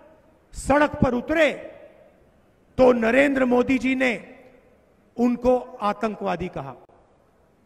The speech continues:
यह बात हम कभी नहीं भूल सकते हैं।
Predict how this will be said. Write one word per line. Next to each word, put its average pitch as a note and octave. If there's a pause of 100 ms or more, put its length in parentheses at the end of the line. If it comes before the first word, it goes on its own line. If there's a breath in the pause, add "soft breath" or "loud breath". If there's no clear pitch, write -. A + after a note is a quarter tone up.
(600)
यह A#3
बात A#3
हम A3+
कभी A3
नहीं G3+
भूल E3+
सकते -
हैं। C3